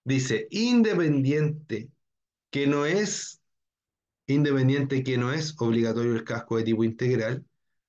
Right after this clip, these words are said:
su uso es recomendable, ya que son los que brindan mayor seguridad y son los únicos que protegen la cara. ¿Ya? Súper importante.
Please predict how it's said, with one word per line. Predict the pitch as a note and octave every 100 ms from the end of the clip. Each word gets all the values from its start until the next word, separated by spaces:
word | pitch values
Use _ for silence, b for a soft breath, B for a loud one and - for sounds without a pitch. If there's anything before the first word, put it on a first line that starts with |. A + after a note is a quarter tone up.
| _
su | - C#3 C#3
uso | F3 A3 A3 G3
es | F#3+
recomendable, | F3 F3+ F3 D#3 B2+ A#2+ B2 D#3 C3+
ya | C3+
que | C3
son | C3 C#3 C3+ C3
los | C#3 C3
que | - C#3+
brindan | C3+ C3+ C#3 C3+ C#3 -
mayor | - C3 B2+ C3+
seguridad | C3+ C3+ C3+ C3+ C3 B2 B2+ -
y | A#2
son | - A#2+
los | A2 - - -
únicos | C#3+ D3+ D3+ D#3
que | D#3 C3+
protegen | B2 A2 A#2 - A#2 A2+ _ _ _ _ _ _
la | B2+ A#2+ B2+ B2+
cara. | B2 F#2 - _ _ _ A#2+
¿Ya? | A2+ B2 C3+ -
Súper | - C#3+ C3+
importante. | C3+ C3+ A#2 - -